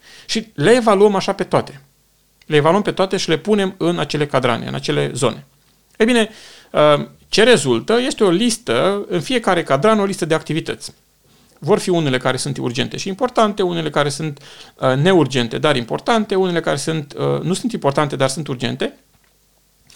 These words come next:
Um, și vor fi unele care sunt, nu, nu sunt nici urgente, nici importante. Și logica este următoarea. Ce este în cadranul unu urgent și important, fă. Trebuie să faci, n-ai încotro. Deci trebuie făcut.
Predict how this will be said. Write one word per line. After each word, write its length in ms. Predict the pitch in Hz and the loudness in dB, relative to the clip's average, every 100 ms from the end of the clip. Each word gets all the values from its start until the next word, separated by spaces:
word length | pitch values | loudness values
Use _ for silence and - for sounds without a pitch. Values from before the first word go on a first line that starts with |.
| - - - - | -20 -20 -20 -2
Um, 640 | 143 143 135 127 127 139 - | 4 6 6 2 -4 -6 -8
și 200 | - - | -4 -2
vor 200 | 196 220 | 0 0
fi 100 | - | 0
unele 220 | 196 170 | 0 0
care 160 | 151 147 | 0 -2
sunt, 160 | 160 | 0
nu, 100 | 147 135 - | -2 -2 -6
nu 120 | 151 | -6
sunt 160 | 143 143 | -4 -4
nici 100 | 139 | -4
urgente, 320 | 131 131 123 | -4 -4 -4
nici 200 | 123 - | -8 -8
importante. 600 | 113 123 - 117 117 135 - - - | -6 -6 -4 -8 -10 -20 -20 -20 -20
Și 300 | - 262 262 220 | -8 -4 -4 2
logica 360 | 208 233 240 | 4 4 4
este 140 | 226 220 | 2 4
următoarea. 560 | 220 208 160 107 - _ _ _ _ - _ | 2 4 2 0 -4 _ _ _ _ -20 _
Ce 140 | - 208 | 0 2
este 140 | 240 | 2
în 60 | - | 2
cadranul 340 | 151 165 156 | 4 4 2
unu 160 | 160 120 | 2 0
urgent 260 | 123 156 | 0 -2
și 100 | 151 | -2
important, 580 | 127 135 135 202 220 - _ _ | -4 -4 0 0 -2 -6 _ _
fă. 340 | - - - - _ _ _ _ _ _ _ _ _ _ _ | -4 0 0 -2 _ _ _ _ _ _ _ _ _ _ _
Trebuie 220 | - 233 | -4 -4
să 100 | - | -4
faci, 360 | - 127 - - - | -4 -4 -4 -18 -6
n-ai 120 | 190 | -6
încotro. 380 | 131 - 135 - _ _ - | -6 -10 -12 -14 _ _ -8
Deci 140 | 208 | -4
trebuie 200 | 208 185 | -2 -4
făcut. 320 | 151 - - | -4 -12 -20